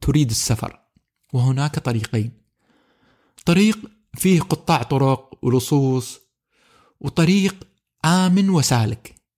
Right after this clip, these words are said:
أي الطريقين ستختار؟" قال الرجل: "السالك طبعًا". قال الشيخ: "لماذا لم تختر الطريق الآخر وتقول أن الله قد كتب علي ذلك؟" <laughs> القصص كثيرة لا حصر لها،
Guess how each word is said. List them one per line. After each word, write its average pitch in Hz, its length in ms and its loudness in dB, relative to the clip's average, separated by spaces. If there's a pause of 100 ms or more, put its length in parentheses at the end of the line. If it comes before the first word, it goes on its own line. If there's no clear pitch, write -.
(240)
أي 220 120 6
الطريقين 156 600 2
ستختار؟" 127 600 -4 (560)
قال 131 160 2
الرجل: 117 400 0
"السالك 123 460 -2
طبعًا". 143 380 -4 (680)
قال 156 180 4
الشيخ: 165 420 0 (320)
"لماذا 226 340 4
لم 202 120 4
تختر 180 300 2
الطريق 165 400 0
الآخر 151 400 2
وتقول 175 480 0
أن 127 200 -2
الله 123 520 -2 (200)
قد 180 80 2
كتب 214 340 0
علي 214 320 4
ذلك؟" 208 460 -4 (220)
<laughs> - 1300 -20
القصص 135 420 0
كثيرة 127 400 2
لا 120 100 0
حصر - 280 -4
لها، 113 420 -4